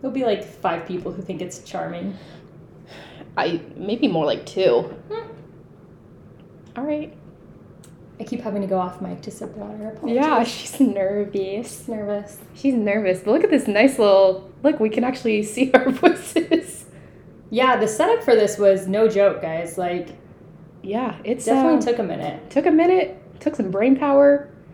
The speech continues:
Speaker 2: 'cause Dumb and Dumber, ooh.
Speaker 1: Dumbest girls in school.
Speaker 2: Yeah, man. But we're still here, man, and no B minuses.
Speaker 1: No B minuses, surviving school.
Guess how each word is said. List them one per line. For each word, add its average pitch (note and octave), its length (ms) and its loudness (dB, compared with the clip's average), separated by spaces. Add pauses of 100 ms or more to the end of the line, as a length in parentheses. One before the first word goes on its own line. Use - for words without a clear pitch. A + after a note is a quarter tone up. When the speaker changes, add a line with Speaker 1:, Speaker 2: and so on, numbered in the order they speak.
(280)
Speaker 2:
'cause G3 180 -6
Dumb A3 180 2
and B3+ 120 8
Dumber, F3 500 0 (720)
ooh. - 380 2 (120)
Speaker 1:
Dumbest F#3+ 340 -4
girls A3 160 -2
in B3 120 -4
school. D#4+ 480 -2
Speaker 2:
Yeah, A3 380 6
man. A#4 840 6 (220)
But A3 100 0
we're G3+ 80 -2
still G#3 240 -2
here, G#3+ 240 2
man, D#3+ 320 -2
and F#3 160 -4
no F3 160 2
B F3 160 -2
minuses. - 800 -4 (120)
Speaker 1:
No G3+ 200 0
B A#3 180 -2
minuses, A#3+ 640 0
surviving G#3 640 -2
school. A3+ 720 0